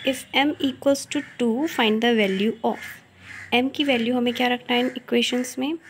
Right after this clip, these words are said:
टू रखना है, and then we have to solve them। तो सबसे पहले आपको दिया हुआ है m minus टू, और हमें क्वेश्चन में गिवन है कि m की वैल्यू कितनी है?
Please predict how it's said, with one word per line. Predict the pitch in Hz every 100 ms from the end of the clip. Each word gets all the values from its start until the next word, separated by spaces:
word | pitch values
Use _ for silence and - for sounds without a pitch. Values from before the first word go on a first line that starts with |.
| - -
टू | 269 269
रखना | 220 226 233
है, | 277
and | 277
then | 254 240
we | 233
have | 220 - 302
to | -
solve | 233 - -
them। | - 247 -
तो | - _ _ -
सबसे | - -
पहले | 277 277
आपको | 269 269
दिया | 254 247
हुआ | 240
है | 262 247 262
m | 269 240 220
minus | 214 208 233 -
टू, | 226 226 - _ _ -
और | 233
हमें | 233
क्वेश्चन | 233 226 226 226
में | 226
गिवन | 226 233 254
है |
कि | 254 254
m | 233 233
की |
वैल्यू | 240 240 240
कितनी | 240 247 247
है? | 254